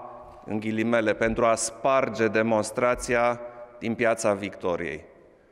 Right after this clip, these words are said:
În loc să izoleze pe aceștia acolo unde s-au adunat,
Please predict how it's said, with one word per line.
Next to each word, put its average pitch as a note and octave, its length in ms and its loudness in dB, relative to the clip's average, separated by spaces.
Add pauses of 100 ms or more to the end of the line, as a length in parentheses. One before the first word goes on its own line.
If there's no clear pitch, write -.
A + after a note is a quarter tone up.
(1200)
În E3+ 260 6
loc D3+ 240 4
să - 180 2
izoleze B2+ 1300 4
pe A#2+ 60 2
aceștia G#2+ 920 2 (800)
acolo C3 480 2
unde A#2+ 240 4
s-au A#2 340 4
adunat, A#2+ 640 2